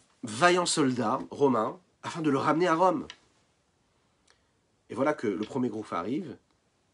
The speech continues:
Onkelos leur parle de paroles de Torah, il réussit à les séduire,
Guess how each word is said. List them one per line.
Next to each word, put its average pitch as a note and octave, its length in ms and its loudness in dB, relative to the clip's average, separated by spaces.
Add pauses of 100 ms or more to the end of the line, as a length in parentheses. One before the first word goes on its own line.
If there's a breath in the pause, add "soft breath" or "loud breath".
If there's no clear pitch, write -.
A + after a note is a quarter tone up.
(240)
Onkelos A#2+ 380 -8
leur - 160 -6
parle G2+ 380 -4
de F2+ 100 -14
paroles F2 320 -6
de E2+ 80 -10
Torah, F2 380 -12 (1120)
il G#2 100 -10
réussit G#2 240 -8
à F#2 40 -4
les E2 80 -10
séduire, F#2+ 500 -12